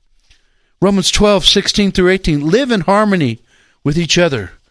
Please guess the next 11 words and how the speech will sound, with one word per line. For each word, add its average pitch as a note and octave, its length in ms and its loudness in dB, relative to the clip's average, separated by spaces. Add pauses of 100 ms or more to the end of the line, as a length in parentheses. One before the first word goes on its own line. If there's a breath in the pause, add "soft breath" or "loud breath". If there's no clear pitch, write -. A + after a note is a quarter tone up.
(340)
Don't A3+ 240 -2
be B3+ 120 2
too A#3 300 0
proud D#3 600 0
to C3+ 180 -2
enjoy C#3 340 0
the C#3 100 -4
company D3+ 440 -2
of A#2+ 140 -2
ordinary C3+ 400 0
people. C3 500 -4